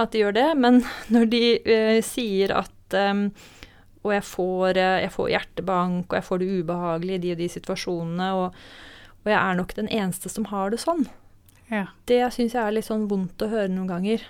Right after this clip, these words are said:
Speaker 1: og da skulle jeg så ønske at flere kunne snakke om det,
Speaker 2: Mm.
Speaker 1: og si at, ehm, «Åh,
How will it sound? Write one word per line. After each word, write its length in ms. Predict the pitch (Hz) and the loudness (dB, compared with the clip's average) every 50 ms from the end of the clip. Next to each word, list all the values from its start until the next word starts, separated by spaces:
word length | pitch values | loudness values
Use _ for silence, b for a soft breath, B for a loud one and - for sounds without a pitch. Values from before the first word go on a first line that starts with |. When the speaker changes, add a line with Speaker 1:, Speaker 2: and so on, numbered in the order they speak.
| - - - | -20 -20 -8
Speaker 1:
og 140 | - 220 220 | -6 -4 -2
da 80 | 220 214 | -2 -4
skulle 280 | - - - 226 214 214 | -4 -6 -4 -4 -4 -4
jeg 80 | - | -4
så 220 | - - - 233 226 226 | -8 -6 -2 0 0 2
ønske 360 | 208 220 196 180 - - 196 | 2 0 -2 -2 -4 -6 -8
at 80 | 202 - | -8 -8
flere 480 | - - - 214 208 202 196 202 196 220 | -10 -6 -4 -4 -2 -2 -2 -2 -4 -4
kunne 240 | - 247 240 247 254 | -2 -2 -2 0 0
snakke 340 | - 247 - - - - | -2 -4 -4 -4 -4 -2
om 140 | 214 208 220 | -2 0 0
det, 120 | 262 359 - b b b b b b | -2 -2 -4 b b b b b b
Speaker 2:
Mm. 340 | - 220 214 196 170 156 165 160 | -4 -2 0 0 0 -2 -4 -4
Speaker 1:
og 80 | 233 | -6
si 220 | 226 - - 233 220 214 | -6 -6 -6 -2 -2 -2
at, 280 | 214 - - - - | -2 -4 -6 -6 -4
ehm, 920 | 233 226 220 220 220 220 220 214 214 214 214 220 220 220 214 214 214 220 214 214 - - _ _ _ _ _ _ _ _ _ _ - - - | -2 0 0 2 0 0 0 0 0 0 0 0 0 0 0 0 -2 -2 -2 -4 -10 -18 _ _ _ _ _ _ _ _ _ _ -20 -6 -2
«Åh, 220 | - 226 - - | -2 -2 -2 -4